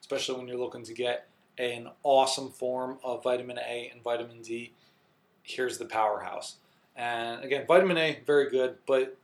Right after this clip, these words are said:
really helps when it's packed, uh, um, when it's paired with the vitamin D. But vitamin D, again, it's called vitamin, but it's actually an, it,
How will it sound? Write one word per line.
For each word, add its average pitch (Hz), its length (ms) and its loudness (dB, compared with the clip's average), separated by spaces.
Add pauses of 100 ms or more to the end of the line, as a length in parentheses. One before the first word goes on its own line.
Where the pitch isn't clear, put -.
(100)
really 143 240 6
helps 135 320 2 (380)
when 127 160 -8
it's - 340 -8
packed, 131 420 2
uh, 123 340 4
um, 123 220 -6
when 127 180 -4
it's 117 120 -12
paired 139 320 0
with 117 100 -8
the 120 80 -8
vitamin 123 320 0
D. 117 280 -6 (180)
But 131 240 2
vitamin 202 260 4
D, 156 280 -4 (420)
again, 156 260 4
it's 123 100 -6
called 196 260 4
vitamin, 147 320 -2
but - 80 -16
it's 147 160 -4
actually 185 340 -2
an, 151 60 -2
it, - 580 -6